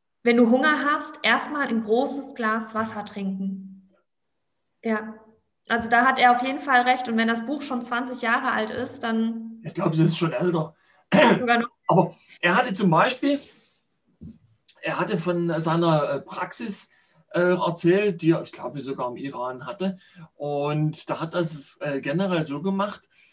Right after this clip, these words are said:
Speaker 2: mit allen Patienten, die zu ihm kamen, wegen was für Leiden und Zipperlein auch immer, er hat jeden erstmal ein großes Glas Wasser trinken lassen.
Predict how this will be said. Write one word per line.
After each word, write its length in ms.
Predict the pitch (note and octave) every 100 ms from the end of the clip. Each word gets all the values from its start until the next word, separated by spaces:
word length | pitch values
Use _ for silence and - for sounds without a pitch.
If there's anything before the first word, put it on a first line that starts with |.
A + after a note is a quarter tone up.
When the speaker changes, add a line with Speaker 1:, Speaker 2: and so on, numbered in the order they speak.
| _ _ -
Speaker 2:
mit 240 | D#3 - _
allen 400 | E3 A3 C#4 C#4+
Patienten, 840 | B3+ - F#3 F#3+ G#3+ - C#4 C4
die 160 | G3 F3+
zu 200 | - A#3
ihm 340 | E3+ E3 D3+
kamen, 640 | - C3+ D3 F#3+ B3 D#4 - _ _ _ _ -
wegen 380 | E3+ - - _ _ _
was 400 | E3+ G#3+ - -
für 400 | - A3 G#3 F#3
Leiden 420 | F3 D#3 A3+ A#3+
und 120 | F#3+
Zipperlein 600 | E3+ - A3+ F#3+ F#3+ G3
auch 220 | E3+ D#3+ G#3+
immer, 420 | A3+ D#3+ G#3+ A3+ - - - _
er 140 | D#3
hat 180 | D#3 D#3
jeden 640 | C#3 D#3+ G#3 A#3+ C#4+ C#4+
erstmal 760 | - G#3 - - G3 G3 G3+ F#3+ _ _
ein 80 | E3
großes 540 | E3 E3+ B3+ C4+ A#3
Glas 340 | F#3+ F3+ E3+ C#3
Wasser 260 | C3+ A#2+
trinken 360 | - B2+ A#2 C3
lassen. 400 | C3 D3+ A#3